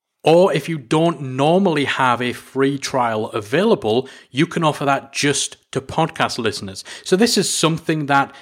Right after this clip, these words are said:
you're using as a very specifically targeted promo to anyone who listens to your podcast. And usually you'll direct people to a specific special U R L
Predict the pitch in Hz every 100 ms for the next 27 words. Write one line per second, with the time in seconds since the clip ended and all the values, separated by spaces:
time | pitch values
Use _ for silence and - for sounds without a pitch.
0 | - 127 135 139 135 117 131 143 147 151
1 | 143 - 131 131 120 117 131 156 170 -
2 | - 143 - 135 - 143 139 - 123 123
3 | 123 123 - 123 117 131 170 214 - -
4 | - 135 147 160 156 143 135 135 131 -
5 | 123 107 101 101 160 175 - 98 - -
6 | - - 131 127 135 190 185 214 214 185
7 | 165 147 139 139 151 139 - 143 131 -
8 | - - - 151 - - - - - -
9 | - 131 - 131 123 120 113 110 147 135
10 | 95